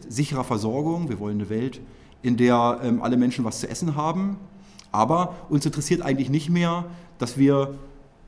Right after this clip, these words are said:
reaktionäre Verhältnisse einer, einer Wiederansiedlung auf dem Land herstellen wollen. Man wird sehen, ob dies zu neuen Kampfzyklen, ähm, führen kann. Aber zumindest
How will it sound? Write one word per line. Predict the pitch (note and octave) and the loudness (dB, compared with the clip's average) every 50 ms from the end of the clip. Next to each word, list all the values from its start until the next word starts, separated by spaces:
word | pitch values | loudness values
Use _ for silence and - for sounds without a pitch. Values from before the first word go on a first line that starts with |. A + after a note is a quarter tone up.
| - - | -6 0
reaktionäre | G#2+ B2 C#3 C#3+ - - D3 C3 B2+ C3+ C3+ C#3 | 2 4 4 2 2 0 2 4 4 4 4 2
Verhältnisse | C#3 C3 A2+ A#2 C3 D3+ - E3+ D#3+ D3 - D3+ C3+ | 0 0 2 4 4 2 2 2 0 0 2 0 -2
einer, | - B2+ B2 B2+ B2 B2 A#2+ A#2+ A#2+ | 0 0 2 2 2 2 0 -2 -4
einer | B2+ B2 A#2 A2 A2+ | -4 -4 -2 -2 0
Wiederansiedlung | D3 D#3 D3 - C#3 C3 C3+ C#3 C#3 C#3 C3+ | 0 0 2 0 0 0 0 0 0 0 -2
auf | B2+ | -2
dem | - C3+ B2 | 0 2 4
Land | B2 B2+ B2 - | 4 4 2 0
herstellen | - F#2+ - - G2 F2+ - - E2 | -2 -8 -8 -8 -8 -8 -8 -8 -10
wollen. | D#2+ - - - - - - - - - - - - - - - - - - - _ - | -10 -10 -10 -12 -14 -18 -20 -20 -20 -20 -20 -20 -20 -20 -20 -20 -20 -20 -20 -20 _ -2
Man | C3 B2+ A#2+ | 0 2 2
wird | - A#2 - | 2 4 6
sehen, | C#3 D3+ E3+ E3 | 8 8 8 6
ob | C#3+ - | 4 2
dies | E3+ D#3+ - | 0 0 2
zu | - | 2
neuen | D3+ C#3 C#3 C#3 | 4 4 4 4
Kampfzyklen, | C#3 C#3 D3 - - - - B2+ B2+ C3+ C3 B2+ C3+ C#3 C3+ C#3 C#3 C3+ | 2 0 -4 -4 -4 -6 -6 -4 0 2 2 2 4 2 0 -2 -2 -2
ähm, | C3+ B2 B2 B2 B2 | 0 4 4 4 4
führen | B2 - - F3 F#3 G3 G3+ | 2 0 0 0 0 0 0
kann. | G3 - F#3 F3+ F#3 G3 G3 - - - - - - - - - - - - - - | -2 -2 -2 0 0 -2 -4 -6 -10 -14 -20 -20 -20 -20 -20 -20 -20 -20 -20 -8 0
Aber | - - - F#3 G#3 | 2 4 4 4 4
zumindest | G3 - F3 E3 E3 F3+ G3+ G#3 G3+ - - - | 2 2 2 2 4 4 2 2 0 -2 -8 -12